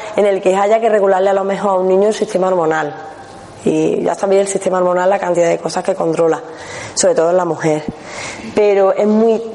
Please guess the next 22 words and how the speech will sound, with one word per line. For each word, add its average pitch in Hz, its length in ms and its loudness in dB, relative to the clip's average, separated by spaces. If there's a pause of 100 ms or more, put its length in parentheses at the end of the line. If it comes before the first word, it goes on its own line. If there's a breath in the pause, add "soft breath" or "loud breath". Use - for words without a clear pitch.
(460)
difícil. 202 540 2
Yo 190 120 2
tuve 214 200 2
un 214 120 2
caso 220 380 2
de 214 120 6
un 202 120 2
niño 220 540 2
pequeño 214 420 2
de 202 120 4
unos 180 640 2 (300)
cinco 202 260 0
o - 20 0
seis 180 160 0
meses, 214 260 0
que - 60 -4
ahora 180 100 0
vais 185 160 2
a 180 60 2
ver 175 120 2
la 175 100 2
fotografía, 190 640 0